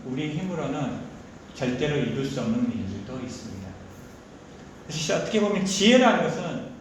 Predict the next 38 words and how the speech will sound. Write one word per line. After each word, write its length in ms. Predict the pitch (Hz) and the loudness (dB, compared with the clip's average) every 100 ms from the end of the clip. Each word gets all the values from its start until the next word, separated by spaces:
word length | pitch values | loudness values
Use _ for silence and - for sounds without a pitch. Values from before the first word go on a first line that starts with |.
| - - | -18 -14
내가 240 | 101 104 117 | -10 -8 -6
할 140 | 165 | -6
수 160 | - 202 | -4 -2
있는 180 | 185 151 | -2 -2
것과 320 | - 156 165 - - - | -4 -4 -4 -8 -12 -8
내가 240 | 113 113 120 | -4 -2 -2
할 140 | 151 | -2
수 180 | - 180 | -2 -2
없는 180 | 131 113 | -2 -2
것을 260 | - 131 117 - - - - | -4 -6 -8 -10 -14 -18 -12
구분하는 560 | - 120 131 123 120 120 | -2 0 2 2 2 2
능력이라고 500 | 107 104 110 104 107 | 0 -2 -4 -4 -6
볼 220 | 104 98 | -6 -8
수 160 | 92 95 | -10 -12
있겠죠. 380 | 95 110 - 98 92 - - - - - 165 | -12 -12 -12 -12 -14 -16 -18 -18 -18 -6 4
우리의 200 | 202 214 | 8 8
신앙생활 640 | 285 302 277 254 254 247 | 6 4 4 6 8 8
가운데서도 760 | 233 185 180 165 - 180 139 127 | 4 4 2 -2 -2 -2 -2 -2
우리가 220 | 147 156 | -2 -2
지금 240 | 151 147 147 | -2 -6 -4
하려고 340 | 214 220 196 | -2 0 0
하는 200 | 185 202 | -2 -4
것이 460 | 170 151 151 123 - - - - | -4 -6 -4 -4 -6 -10 -14 -14
정말로 420 | - 120 123 123 | -6 0 2 4
내 200 | 110 110 | 4 2
힘으로 220 | 120 113 123 | 2 0 -2
할 120 | - | -6
수 200 | - 151 | -6 -2
있는 300 | 123 - 165 | 0 0 0
것인지, 500 | 131 120 110 123 - - - - - - | 0 -2 -2 -4 -8 -10 -16 -18 -20 -12
아니면 320 | 107 117 113 | -6 -2 -2
하나님의 800 | 113 196 196 185 165 160 127 117 | -2 -2 -2 0 0 0 0 -2
도우심이 400 | 139 165 - 135 | 0 2 2 0
있어야만 400 | 123 156 135 131 | 0 -2 -2 -2
할 100 | 139 | -4
수 120 | - | -6
있는 160 | 143 120 | -6 -6
것인지, 500 | - 120 113 123 | -6 -8 -6 -6